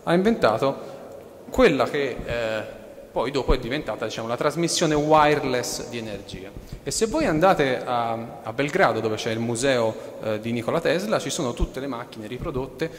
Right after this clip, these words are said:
con cui lui alimentava degli apparati, eh, in modo wireless, senza fili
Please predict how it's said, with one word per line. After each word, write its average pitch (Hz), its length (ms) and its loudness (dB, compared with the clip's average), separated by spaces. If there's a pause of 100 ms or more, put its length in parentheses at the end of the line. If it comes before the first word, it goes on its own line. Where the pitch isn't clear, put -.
(120)
con 190 180 2
cui 185 260 6
lui 185 360 4 (480)
alimentava 175 1040 0
degli 131 240 0
apparati, 120 640 2 (360)
eh, 117 320 -2 (200)
in 196 100 -2
modo 127 560 0
wireless, 123 480 -2
senza 107 280 -10
fili 98 300 -14